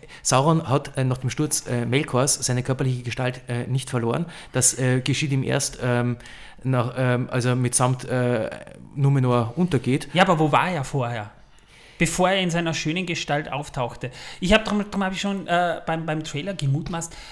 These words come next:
Speaker 2: wenn das Sauron ist, dann ist das eine spannende Erklärung, dass er vielleicht, äh, m-,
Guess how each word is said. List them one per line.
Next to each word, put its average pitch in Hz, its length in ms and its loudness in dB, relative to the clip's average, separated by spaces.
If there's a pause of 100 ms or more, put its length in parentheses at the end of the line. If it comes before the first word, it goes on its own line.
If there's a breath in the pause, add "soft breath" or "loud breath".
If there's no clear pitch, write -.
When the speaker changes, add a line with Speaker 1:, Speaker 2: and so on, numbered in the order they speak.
(140 loud breath)
Speaker 2:
wenn 196 300 -2
das 214 400 -2
Sauron 190 500 -2 (160)
ist, - 340 -4 (220 loud breath)
dann 151 220 -6
ist - 240 -4
das 170 140 -6
eine 175 120 -2
spannende 180 560 -6
Erklärung, 165 480 -4
dass 160 160 -6
er 165 80 -4
vielleicht, 151 380 -8
äh, 143 260 -4 (540 loud breath)
m-, 151 420 -2